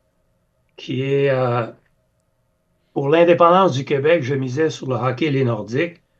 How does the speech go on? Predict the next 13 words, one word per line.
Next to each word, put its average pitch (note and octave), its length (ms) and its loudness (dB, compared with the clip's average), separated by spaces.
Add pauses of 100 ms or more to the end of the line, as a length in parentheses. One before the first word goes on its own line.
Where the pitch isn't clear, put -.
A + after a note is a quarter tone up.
(680)
Il D3+ 60 0
y - 20 4
a C3+ 80 6
beaucoup, F3 600 6
euh, B2 540 4
beaucoup C3 400 -6
de D3 100 2
sports, D#3+ 680 0
l'équipe B2 240 -6
nationale B2+ 540 -4
de B2 40 0
hockey, A#2 480 -2
puis B2+ 160 -10